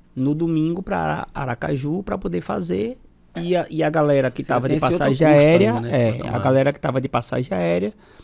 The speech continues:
Speaker 1: as passagens internacionais que saíam de, de, de Salvador,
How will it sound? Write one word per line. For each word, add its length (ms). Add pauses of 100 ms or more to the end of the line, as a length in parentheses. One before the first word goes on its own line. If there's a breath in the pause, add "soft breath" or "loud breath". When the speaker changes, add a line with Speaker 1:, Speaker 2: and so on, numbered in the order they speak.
(300 soft breath)
Speaker 1:
as 100
passagens 420
internacionais 680
que 80
saíam 440
de, 560
de, 260
de 100
Salvador, 680